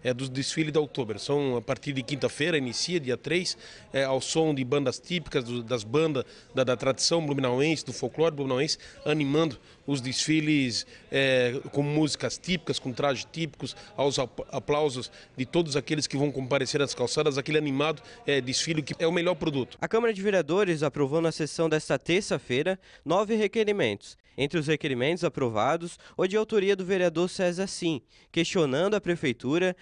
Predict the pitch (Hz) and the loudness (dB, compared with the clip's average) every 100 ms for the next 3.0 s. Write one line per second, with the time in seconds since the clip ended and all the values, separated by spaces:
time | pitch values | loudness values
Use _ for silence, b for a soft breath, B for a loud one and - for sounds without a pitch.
0 | B B - 220 214 226 170 170 202 185 | B B -2 0 2 2 2 0 0 -2
1 | 180 190 170 165 151 165 170 170 117 135 | -4 -2 0 0 2 2 2 -2 2 4
2 | 202 208 147 135 123 123 98 110 165 | 4 2 -2 -4 -2 -2 0 2 2